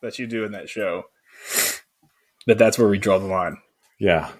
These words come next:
Speaker 2: What are you doing?
Speaker 1: Cunnilingus. That's,
Speaker 2: <laughs>
Speaker 1: that's why all those supervillains are evil in Gotham. Nobody's going down on anybody.
Speaker 2: Well, it's Battlingus if it's Batman.
Speaker 1: <laughs> Oh, yeah. Well, he doesn't do it, so no.
Speaker 2: <laughs>
Speaker 1: So that's, that's
Speaker 2: Yeah.
Speaker 1: his,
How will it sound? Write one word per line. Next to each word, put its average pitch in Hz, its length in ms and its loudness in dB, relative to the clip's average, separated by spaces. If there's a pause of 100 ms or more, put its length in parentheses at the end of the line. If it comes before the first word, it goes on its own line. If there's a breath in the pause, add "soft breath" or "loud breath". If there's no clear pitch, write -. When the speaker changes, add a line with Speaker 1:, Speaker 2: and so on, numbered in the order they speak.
Speaker 2:
What - 160 -6
are - 60 -2
you - 140 -4
doing? - 460 -6 (180)
Speaker 1:
Cunnilingus. 107 760 0 (960)
That's, 131 300 0 (220)
Speaker 2:
<laughs> - 220 -12
Speaker 1:
that's 214 180 0
why 214 320 4 (180)
all 170 220 4
those 160 440 0
supervillains 107 800 -6
are 107 120 -6
evil 143 520 -2
in 101 120 -4
Gotham. 95 400 0
Nobody's 139 280 6
going 151 240 6
down 185 200 6
on 110 160 0
anybody. 85 420 -4 (300)
Speaker 2:
Well, 98 160 4
it's - 140 -6
Battlingus 82 960 2
if - 80 -16
it's 82 160 -8
Batman. 76 460 -4
Speaker 1:
<laughs> - 20 -10
Oh, 107 380 6
yeah. 101 300 -4
Well, 127 220 4
he 135 80 2
doesn't 139 200 2
do 151 140 0
it, 95 160 -6
so 101 180 -6
no. 107 340 -12 (420 soft breath)
Speaker 2:
<laughs> 139 100 2 (160)
Speaker 1:
So 165 200 4
that's, 156 180 2
that's 156 260 0
Speaker 2:
Yeah. 170 80 6
Speaker 1:
his, 151 160 0